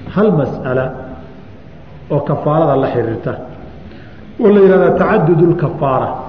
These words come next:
Kafaaradu dhowr ma noqon kartaa? Laba wejba cala saxiixi min aqwaali ahli lcilmi, kafaaradu way soo noqnoqotaa. Haddii kafaarada qaatilku hal qof yahay, laakiin dad badan uu laayo,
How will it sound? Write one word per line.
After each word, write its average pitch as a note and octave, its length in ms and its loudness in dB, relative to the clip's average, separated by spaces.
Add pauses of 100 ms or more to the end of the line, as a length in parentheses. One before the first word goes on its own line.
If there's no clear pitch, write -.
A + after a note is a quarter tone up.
(520)
Kafaaradu F#3+ 580 2
dhowr F3+ 280 4
ma D3 100 2
noqon C#3+ 280 0
kartaa? B2+ 400 -2 (720)
Laba G3 240 4
wejba G#3 400 6
cala E3 240 2
saxiixi E3 480 2
min E3 200 2
aqwaali E3+ 420 4
ahli D#3+ 220 4
lcilmi, C#3+ 460 2 (760)
kafaaradu F3 680 2 (640)
way D#3 180 2
soo E3+ 300 2
noqnoqotaa. B2+ 720 0 (800)
Haddii F3 360 2
kafaarada G3+ 560 4 (100)
qaatilku G3 540 2
hal G3 260 4
qof F#3+ 200 2
yahay, C#3+ 300 4 (640)
laakiin G3+ 280 2
dad A#3+ 180 6
badan A3+ 260 6
uu E3 120 4
laayo, C3 380 2